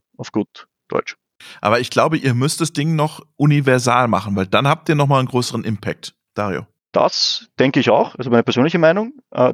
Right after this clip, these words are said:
Speaker 1: denke ich auch. Und ich glaube, da, da wird es sicher früher oder später auch, auch dazu kommen. Das ist auch die, die Idee, die ich, die ich angebracht habe, auch bei diversen Gesprächen mit unseren Kollegen, weil einfach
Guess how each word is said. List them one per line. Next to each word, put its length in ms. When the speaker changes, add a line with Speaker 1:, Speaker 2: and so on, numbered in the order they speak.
Speaker 1:
denke 200
ich 140
auch. 360
Und 440
ich 100
glaube, 360
da, 340
da 160
wird 180
es 280
sicher 440
früher 260
oder 100
später 400
auch, 400
auch 80
dazu 260
kommen. 440
Das 140
ist 120
auch 160
die, 360
die 140
Idee, 240
die 220
ich, 100
die 160
ich 160
angebracht 480
habe, 260
auch 200
bei 100
diversen 320
Gesprächen 360
mit 60
unseren 140
Kollegen, 480
weil 100
einfach 340